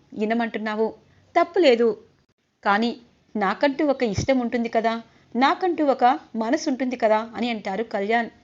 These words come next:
ఇక వెంటనే ఇక, "నాన్న కళ్యాణ్, ఈ మధ్య మీ అమ్మ ఆలోచించటం లేదు, తన గురించి కూడా తను ఆలోచించుకోవట్లేదు, తన కోడల గురించి, అలాగే ఏదో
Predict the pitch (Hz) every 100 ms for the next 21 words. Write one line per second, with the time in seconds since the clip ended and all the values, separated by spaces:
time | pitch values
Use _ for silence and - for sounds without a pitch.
0 | _ - 269 285 202 196 220 262 233 220
1 | 220 233 302 _ _ _ _ _ _ -
2 | 226 214 269 262 220 220 240 226 _ _
3 | 247 208 190 170 247 302 285 - - 254
4 | 311 214 196 247 269 311 - - 202 208
5 | 277 269 233 240 240 226 220 233 214 -
6 | - - - 196 226 262 320 302 285 294
7 | 302 294 254 220 247 240 220 - 226 220
8 | 226 220 233 - - _ 262 254 - 180
9 | 190 240 220 226 214 226 226 - _ -
10 | 254 302 302 285 262 - _ _ 190 196
11 | 233 302